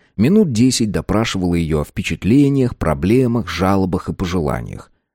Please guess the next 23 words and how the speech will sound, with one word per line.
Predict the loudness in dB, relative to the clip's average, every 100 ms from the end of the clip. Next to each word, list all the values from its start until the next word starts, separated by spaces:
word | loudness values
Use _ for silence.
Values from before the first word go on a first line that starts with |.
| _
Марина | 0 2 4 2 0
улыбалась, | -2 -2 0 2 4 2 0
говорила, | 0 2 2 2 0
что | -4 -8
все | -6 -4 -4
нормально, | -4 -2 0 0 2
и | 2
мучительно | 2 0 -2 -2 0 0 0
боялась | 0 0 2 2 0 -4 -16 -6
перепутать | -2 0 0 -4 -6
классы | -2 0 2 0 0 0
и |
фамилии, | -2 -2 0 2 2 0 -2 _
если | 0 0 0 -2
директриса | 0 -2 0 0 0 0
приступит | 0 0 0 0 -2
к | -2
конкретным | -2 -2 0 -2 0 -2 0
вопросам. | -2 -2 -4 -4 -8 -12 -16 _ _ -4
Да | 0 0
тут | 0 0 2
и |
поймет, | 4 2 4 0 -2